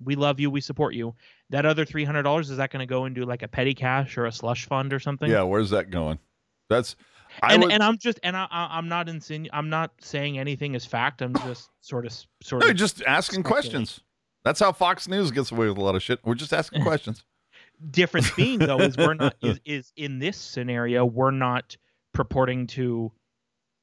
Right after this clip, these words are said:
Speaker 1: speak fact. We
Speaker 2: True.
Speaker 1: are making it very clear that it's an opinion.
Speaker 2: Well, and, and, uh, like a,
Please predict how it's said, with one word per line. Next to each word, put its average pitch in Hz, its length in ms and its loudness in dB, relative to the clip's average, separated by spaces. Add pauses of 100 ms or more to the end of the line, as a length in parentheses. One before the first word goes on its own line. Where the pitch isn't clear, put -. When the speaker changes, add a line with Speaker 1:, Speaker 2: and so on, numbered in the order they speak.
(120)
Speaker 1:
speak - 400 -4
fact. - 420 -4
We 113 100 -16
Speaker 2:
True. 123 280 4
Speaker 1:
are 117 160 -6 (380)
making 156 260 0
it 135 80 -6
very 143 200 -2
clear 135 280 -4
that 120 140 -6
it's 117 160 -12
an 123 80 -12
opinion. 170 300 -8 (360)
Speaker 2:
Well, 156 240 4
and, 151 220 0
and, 135 260 0 (140)
uh, 117 220 2
like 131 280 0
a, 123 100 -4